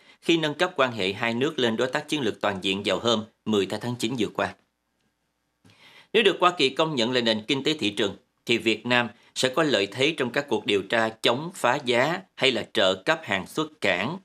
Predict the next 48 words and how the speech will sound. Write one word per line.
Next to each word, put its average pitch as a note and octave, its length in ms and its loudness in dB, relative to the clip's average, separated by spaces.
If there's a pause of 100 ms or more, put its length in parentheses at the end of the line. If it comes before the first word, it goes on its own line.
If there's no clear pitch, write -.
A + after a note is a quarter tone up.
(140)
của G#2+ 200 0
Hoa G#2+ 100 0
Kỳ. G2 220 -6 (800)
Hoa E3 160 6
Kỳ A#2+ 140 4
hiện A2 200 0
là A2+ 80 0
đối C3+ 160 2
tác D#3+ 200 -2
thương B2 180 0
mại F#2+ 160 2
lớn B2+ 240 0
thứ F3 80 -2
nhì, B2 360 2 (140)
nhưng F3+ 280 2 (340)
là G#2+ 260 -2
thị A2 220 2
trường A2 340 0
xuất E3+ 240 -4
cảng G2+ 240 -4
lớn C#3+ 240 -2
nhất E3+ 140 -2
của C#3+ 80 -4
Việt F#2 240 -6
Nam. G2+ 140 0 (440)
Trong C#3+ 180 2
năm C3 180 0
hai B2 160 0
ngàn F#2+ 260 -2
hai A2+ 140 0
mươi A#2 140 0
hai, A#2 320 2 (300)
thì B2 120 0
xuất G#3 320 -2
cảng A2 220 0
của E3+ 120 -4
Việt A#2+ 220 -2
Nam C3 140 -2
sang C3 260 -2
Hoa C3 100 2
Kỳ G#2+ 280 0
đạt G#2 240 -2
giá D3 100 2
trị G2+ 220 0
gần G2 240 -2
một G2 220 -4
trăm B2+ 280 0
mười G2+ 280 2